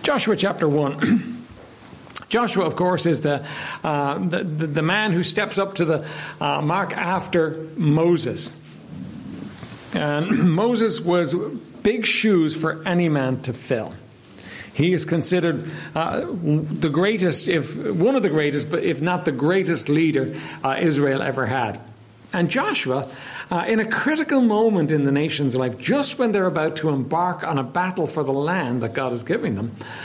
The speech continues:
uh, is asked to step into those shoes. I'd be daunted if I was you, if I was him. Wouldn't you? I'd be, I'd, I'd think, "Whoa, this is, this is way above me." But God's going to reassure him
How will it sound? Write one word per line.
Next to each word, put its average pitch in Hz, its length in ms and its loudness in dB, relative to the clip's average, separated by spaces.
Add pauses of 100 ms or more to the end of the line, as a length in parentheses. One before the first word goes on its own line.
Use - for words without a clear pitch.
(260)
uh, 131 320 0 (320)
is 170 520 0 (420)
asked 190 380 -2
to 151 80 -4
step - 360 0
into 143 260 2
those 127 260 2
shoes. - 500 -4 (800)
I'd 185 200 0
be 156 120 2
daunted 120 520 -2
if 98 100 -6
I 104 100 -4
was 92 200 -6
you, 90 160 -8 (220)
if 117 120 -2
I 123 120 0
was 113 180 -2
him. 101 220 -10 (400)
Wouldn't 160 220 2
you? 185 360 0 (400)
I'd 196 160 0
be, 156 80 0
I'd, 180 180 -2
I'd 131 240 -4
think, 120 240 -2
"Whoa, 127 440 2
this 113 180 -2
is, 117 100 -4
this 131 220 0
is 113 120 -4
way 117 200 2
above 110 340 -2
me." 104 300 -4 (460)
But 180 100 0
God's 320 200 0
going 254 180 4
to 208 60 4
reassure 202 640 2
him 131 260 -4